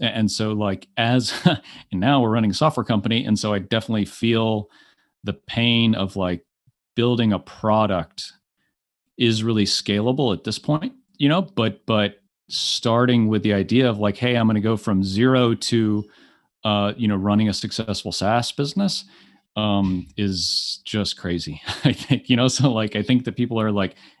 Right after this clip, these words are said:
in a corporate job say, like, "Hey, go start consulting, go start running a productized service in the space you want to get into to understand the customers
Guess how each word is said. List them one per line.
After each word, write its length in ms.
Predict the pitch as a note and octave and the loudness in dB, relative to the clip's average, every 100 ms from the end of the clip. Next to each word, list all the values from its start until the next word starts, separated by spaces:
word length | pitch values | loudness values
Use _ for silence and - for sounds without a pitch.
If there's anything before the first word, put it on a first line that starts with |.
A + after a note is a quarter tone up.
| - | 0
in 140 | C#3 | 2
a 60 | B2+ | 2
corporate 340 | C#3+ B2 A#2+ | 2 2 2
job 260 | F#2+ G#2+ G2+ | 2 0 0
say, 160 | - | 0
like, 140 | G2+ F#2 | -2 0
"Hey, 160 | A#2 | -2
go 460 | G#2+ A#2 A#2 A#2 A#2 | 0 0 0 2 0
start 280 | - A2+ G#2+ | 0 -4 -2
consulting, 480 | G#2 G2+ G2 G2+ F#2+ | -2 -2 -2 -2 -2
go 140 | G#2 | -2
start 360 | G2 G#2+ G#2+ - | -2 -4 -4 -2
running 180 | G2+ G2+ | 0 0
a 60 | |
productized 400 | F#2 G2+ G2 G2+ | -2 -4 -2 -4
service 340 | F#2+ F#2+ F#2 G2 | -4 -4 -4 -4
in 60 | |
the 100 | F#2 | -4
space 300 | - G#2 G2 | -2 0 0
you 60 | G2+ | -2
want 80 | F2+ | -4
to 60 | |
get 120 | E2+ F2+ | -4 -2
into 300 | F2+ G2 E2+ | -2 -2 -2
to 100 | G2 | 0
understand 420 | G2+ F2+ G2+ G2 | 0 -2 0 0
the 60 | |
customers 680 | E2+ A2+ - G#2 G2+ G2 - | -2 -4 -4 -2 0 -2 -6